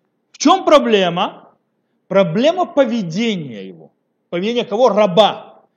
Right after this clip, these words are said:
Если его просылают прямой наводкой в дом Битуэля, что нужно сделать? Что делает человек, который попадает за границу, он знает, к кому ему идти, но он не знает, где он находится?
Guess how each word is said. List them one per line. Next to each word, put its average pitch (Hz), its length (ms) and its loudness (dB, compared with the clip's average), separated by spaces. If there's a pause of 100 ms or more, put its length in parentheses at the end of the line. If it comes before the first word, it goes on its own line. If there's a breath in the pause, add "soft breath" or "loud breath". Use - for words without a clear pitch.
(200)
Если 269 320 0
его 247 120 6
просылают 226 460 2
прямой 226 260 0
наводкой 220 680 0
в 220 420 -2
дом 208 300 -4
Битуэля, 220 760 -4 (380)
что 254 220 2
нужно 247 180 -2
сделать? 170 460 -8 (420)
Что 359 300 0
делает 320 320 4
человек, 226 480 -2
который 240 280 -2
попадает 214 520 -4
за 190 120 -8
границу, 220 440 -6
он 208 80 -6
знает, 180 680 0 (300)
к - 140 -20
кому 247 320 2
ему 208 280 -2
идти, 311 280 2
но 311 100 -2
он 269 60 -4
не 254 60 -6
знает, 233 180 -4
где 208 80 -6
он 196 60 -8
находится? 123 500 -14